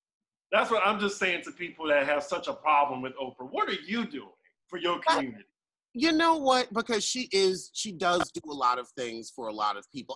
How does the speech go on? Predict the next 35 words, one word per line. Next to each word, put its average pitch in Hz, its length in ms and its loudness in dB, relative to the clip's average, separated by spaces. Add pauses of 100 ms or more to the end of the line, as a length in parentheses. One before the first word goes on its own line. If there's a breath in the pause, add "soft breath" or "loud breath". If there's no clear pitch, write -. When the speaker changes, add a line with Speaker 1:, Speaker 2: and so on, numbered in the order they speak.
Speaker 2:
I 311 120 2
never 302 260 -2
stopped 214 400 -2
liking 120 400 -4
Oprah. 98 340 -10 (340 loud breath)
I'll 220 200 6
just 208 240 -4
call 202 300 2
her 196 200 -4
on 160 180 0
her 160 120 -8
shit, - 380 -4
but 180 100 0
I 160 120 4
still 147 360 -6
fuck 190 220 -2
with 131 200 -10
her. - 160 -14 (440)
Speaker 1:
So 196 220 2
that 185 220 4
Antebellum 190 640 0
movie 202 400 -4
with 160 140 -8
Janelle 156 360 -2
Monáe, 156 580 -2 (120)
um, 143 520 2
it 160 120 -4
has 156 220 2
a 143 60 -6
date, 139 520 -2
and 156 80 -6
it's 147 140 -8
gonna 156 180 -6
be 160 200 -4
a 147 180 0